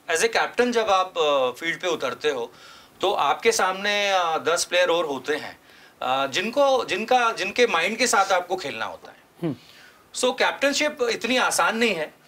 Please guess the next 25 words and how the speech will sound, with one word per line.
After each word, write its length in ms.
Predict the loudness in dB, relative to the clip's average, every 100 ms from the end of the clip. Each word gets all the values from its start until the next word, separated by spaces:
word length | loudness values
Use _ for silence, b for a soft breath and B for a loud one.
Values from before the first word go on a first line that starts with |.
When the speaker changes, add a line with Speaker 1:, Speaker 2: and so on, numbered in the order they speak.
| -6 -4
Speaker 2:
<laughs> 140 | -2
Speaker 1:
अगर 380 | 0 2 2 2
आप 120 | 2
फील्ड 280 | 0 -2 0
पे 100 | 2
हो, 360 | 4 2 0 -2
कहाँ 240 | 0 2
पर 140 | 0 -2
किसको 320 | -4 -6 -4
यूज़ 260 | -4 -2
करना 300 | -2 0 0
है, 160 | 0 0
कहाँ 300 | 0 -2 -2
कौन 180 | -4 -2
सा 320 | 0 0 0 B -4
बॉलर 280 | 0 2 2
हमें 180 | 0 -2
यूज़ 260 | -4 -4 -4
करना 320 | -4 0 -2
है, 100 | 0
कहाँ 240 | -2 -4
कौन 180 | -6 -6
सा 100 | -2
बैट्समैन 440 | -2 -4 -4 -4
हमें, 200 | -4 -6